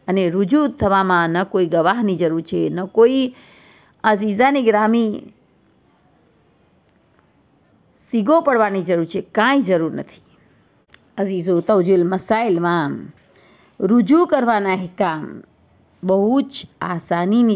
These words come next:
સાથે સમજી શકાય એવી રીતે આપેલા છે. પણ આ બે વખત હોય છે, બે વખત તલાક આપે, બે વખત રુજુ થઈ જાય. પણ જો ત્રીજી વખત અગર તલાક આપી દે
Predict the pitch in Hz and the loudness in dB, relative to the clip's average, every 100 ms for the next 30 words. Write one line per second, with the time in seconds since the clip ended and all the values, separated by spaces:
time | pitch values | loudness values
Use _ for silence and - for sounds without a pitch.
0 | 208 175 180 175 170 170 175 254 - 196 | -2 -4 -4 -6 -8 -4 0 -2 -2 -4
1 | 165 143 - - 156 151 - - - - | 0 -2 -4 -6 -4 -4 -4 -10 -10 -12
2 | - - - - - _ _ _ _ _ | -12 -14 -16 -20 -20 _ _ _ _ _
3 | _ _ _ _ _ - 254 294 202 240 | _ _ _ _ _ -4 -2 -2 0 2
4 | 233 214 208 185 - 170 190 226 240 262 | 2 0 -2 -2 -4 0 2 2 0 -4
5 | 262 240 254 254 277 311 220 190 175 180 | -2 -2 -2 -4 -2 0 2 2 0 -8
6 | 156 143 139 160 - 160 156 175 175 220 | -6 -10 -8 -10 -6 -4 -4 -4 -2 -2
7 | - 226 214 190 302 320 320 311 214 214 | -4 -2 0 2 0 0 -2 -2 0 -2
8 | 208 180 170 165 - 196 156 120 - | -2 -2 -2 -4 -12 -10 -10 -10 -12